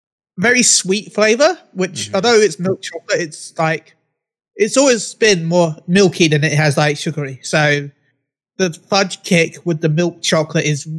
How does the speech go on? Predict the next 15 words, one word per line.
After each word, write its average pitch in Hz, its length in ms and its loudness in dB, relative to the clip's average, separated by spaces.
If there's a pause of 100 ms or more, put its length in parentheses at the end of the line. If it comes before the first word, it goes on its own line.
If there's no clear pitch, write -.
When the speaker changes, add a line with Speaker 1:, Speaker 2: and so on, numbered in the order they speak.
(100)
Speaker 1:
really 160 380 4
just 143 240 -2
something 147 340 -2
else. 139 440 -2 (840)
Um, 139 400 -2 (1300)
I 202 120 0
gotta 180 220 4
give 165 160 4
it 160 180 4
a 151 60 4
high, 156 360 0 (920)
um, 156 460 2 (960)
oh, - 280 -2
uh, 175 320 4 (100)
A. 180 300 0